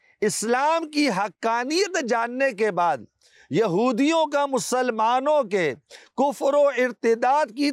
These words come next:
تمنا کرنا، یہ چاہنا کہ وہ ایمان سے محروم ہو جائیں،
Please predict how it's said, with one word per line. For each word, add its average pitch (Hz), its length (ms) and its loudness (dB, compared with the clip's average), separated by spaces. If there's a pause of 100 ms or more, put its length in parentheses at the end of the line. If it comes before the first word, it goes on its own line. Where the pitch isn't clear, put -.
تمنا 254 480 -2 (100)
کرنا، 147 420 -2 (600)
یہ 302 400 0
چاہنا 233 560 -2 (520)
کہ 233 180 4
وہ 262 120 2 (280)
ایمان 240 640 0
سے 277 260 0 (180)
محروم 285 580 0
ہو 254 160 2
جائیں، 170 320 -2